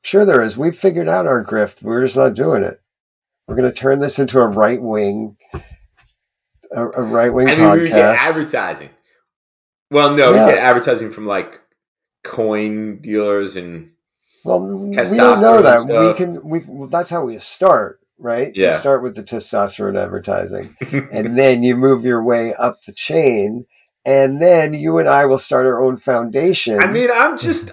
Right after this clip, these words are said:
Speaker 2: I'm just tired of having to, like, I, I just want,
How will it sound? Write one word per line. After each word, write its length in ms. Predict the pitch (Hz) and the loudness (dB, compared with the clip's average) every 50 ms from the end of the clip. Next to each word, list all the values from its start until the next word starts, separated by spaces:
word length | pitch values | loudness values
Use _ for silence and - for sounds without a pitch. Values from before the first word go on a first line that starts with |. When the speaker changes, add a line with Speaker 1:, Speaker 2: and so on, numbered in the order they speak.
| - | -6
Speaker 2:
I'm 220 | 147 165 233 320 311 | -4 -4 -4 -4 -4
just 380 | 302 311 - - - - - _ _ _ _ | -6 -6 -6 -8 -8 -10 -14 _ _ _ _
tired 520 | - - 143 143 156 180 175 160 143 127 113 | -14 -6 -4 -2 0 2 2 2 2 0 -2
of 120 | 110 110 | -6 -8
having 340 | 117 113 113 113 113 113 110 | -8 -8 -8 -6 -8 -8 -8
to, 120 | 113 110 | -8 -6
like, 400 | 107 104 101 98 95 92 92 - - - | -4 -2 -2 -2 -4 -6 -8 -8 -6 -4
I, 220 | 151 190 190 - - | -2 -2 -2 -2 -2
I 100 | 170 175 | -2 -2
just 240 | - 277 - - 185 | -2 -2 -6 -10 -8
want, 500 | 170 160 156 151 151 139 120 - - | -4 -2 0 0 0 -2 -4 -6 -10